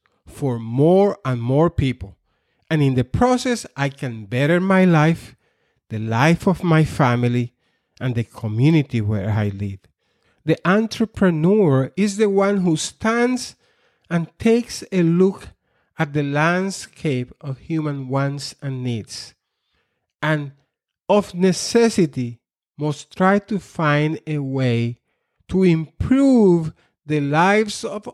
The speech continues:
others, even if he not necessarily cares so much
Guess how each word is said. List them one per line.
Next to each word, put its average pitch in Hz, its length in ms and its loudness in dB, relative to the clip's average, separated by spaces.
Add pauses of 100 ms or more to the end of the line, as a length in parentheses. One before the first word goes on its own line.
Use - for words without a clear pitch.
others, 139 640 0 (240)
even 269 420 2
if 214 180 -2
he 285 340 0
not 302 240 0
necessarily 339 760 0
cares 339 420 -2
so 240 200 -2
much 123 420 -2